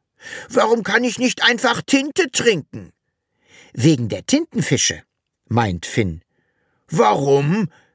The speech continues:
fragt der kleine Wolf und legt fragend den Kopf schief. "Haben die was dagegen, dass wir ihre Tinte trinken?" "Nö, das stört die gar nicht. Aber dir wachsen durch die Tinte Saugnäpfe an den Pfoten.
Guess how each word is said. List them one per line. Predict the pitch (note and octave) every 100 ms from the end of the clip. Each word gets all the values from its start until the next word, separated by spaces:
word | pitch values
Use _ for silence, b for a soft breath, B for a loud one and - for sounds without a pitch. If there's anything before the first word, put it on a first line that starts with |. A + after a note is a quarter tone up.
| b _
fragt | - A#2+ A#2 -
der | G#2+
kleine | - A2+ A#2 G#2+
Wolf | A#2 B2 - b b b b -
und | E3+ F#3
legt | A3 -
fragend | - B2 A#2 G#2+ A#2+ D#3
den | D#3+
Kopf | - F3+ -
schief. | - G2 - - - _ _ _ _ b b b b b
"Haben | - - B2 D3
die | C3+ D3+
was | D#3 -
dagegen, | C#3 A#2 G2+ D#3+ D#3+ G#3
dass | G#3+ A3 G3
wir | A3+
ihre | G#3+ A#3 G#3+
Tinte | - B3 A3+ A#3
trinken?" | - G3 A#3+ B3 - B3 C4 B3 _ _ _ _ _ _ _ -
"Nö, | F4 D4+ B3+ B3 b b
das | - C#4
stört | - G3 G#3+
die | G#3+
gar | D#3 B2 B2
nicht. | A#2 - - _ _ B B B
Aber | - F3+ F3
dir | F3 C#3+
wachsen | D3 - G#3
durch | F#3+ D#3
die | D#3 C3
Tinte | - F3+ E3+ B2+
Saugnäpfe | F#2+ C#3 A#3 C#4+ B3 - - -
an | B2+
den | A#2 G#2
Pfoten. | - B2 G2+ - F2